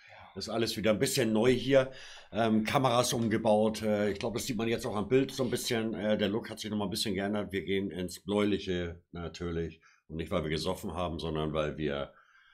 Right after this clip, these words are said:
Speaker 2: uns den Farben anpassen. Den Farben unseres Vereins.
Speaker 1: So
Speaker 2: Ja.
Speaker 1: sieht's aus.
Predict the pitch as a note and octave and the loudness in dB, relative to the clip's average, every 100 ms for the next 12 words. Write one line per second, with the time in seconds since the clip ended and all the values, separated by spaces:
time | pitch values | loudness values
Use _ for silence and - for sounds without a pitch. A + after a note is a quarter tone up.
0 | _ _ _ - B2 C#3+ A2 C3+ C#3 C3+ | _ _ _ -6 4 4 6 8 8 6
1 | A#2 G#2 A2+ G#2+ G2+ D2+ - _ _ - | 2 2 2 2 -2 -6 -10 _ _ 0
2 | F#2+ F#2 - A2 A2+ G2 F#2 D2+ D2+ - | 0 0 -2 0 2 2 -2 -4 -6 -6
3 | D2 C#2+ - G2 F#2 - - - - _ | -6 -10 -8 -4 -2 -4 -8 -10 -14 _
4 | - - G#2+ C2 B1 F#2 G2+ G#2 F#2+ - | -16 -12 -8 -4 -4 -6 -4 -2 -4 -10